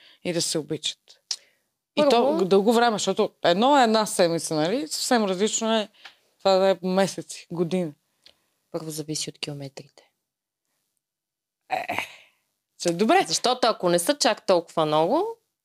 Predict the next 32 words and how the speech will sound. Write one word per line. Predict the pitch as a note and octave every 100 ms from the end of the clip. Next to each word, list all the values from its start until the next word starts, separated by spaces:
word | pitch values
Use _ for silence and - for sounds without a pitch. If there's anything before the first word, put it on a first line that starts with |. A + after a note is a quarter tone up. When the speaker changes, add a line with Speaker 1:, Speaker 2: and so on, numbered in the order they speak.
| - - -
Speaker 2:
взимаш | C4 C4+ G3
самолета, | - D3+ D3+ G#3+ -
всеки | C4+ A3 -
месец | F3 F3 - -
си | -
там. | - D#3 _ _ _ _ _ _ _ _ _ G#3+
Speaker 1:
До | G3+
колко | C#4 D4+
километра | - B3+ A#3 A#3 A3
е | G3+
окей | - E3 D3+ - -
да | F#3
бъдем, | E3+ F#3 F#3 G3
да | G3+
водим | G3 C4 D4 C4+
връзка | A3+ B3 -
от | C#4+ B3+
разстояние? | A3 - A3 A3+ G#3 F3+ E3+ D#3+
Speaker 2:
<laughs> | F#3 -
Около | D4 D#4 D4+
четири | D#4 D#4 A3
хиляди, | G3 G#3 A#3+ A#3+ B3+ C4 C#4 C#4 D#4+ _ _ _ _
там | - E3
някъде. | F#3 G3 G3 A#3 F4 - - -
Speaker 1:
Четири | G#3 G#3+ G#3
хиляди? | G3+ F#3+ D3 A#3 - G#3+
Толкова | G#3 A3 D#4
ли | D#4
ти | - D#3
е | D3 _ _
сега? | - D3 C#3 E4+ F#4+ - -
Speaker 2:
Да. | D#3+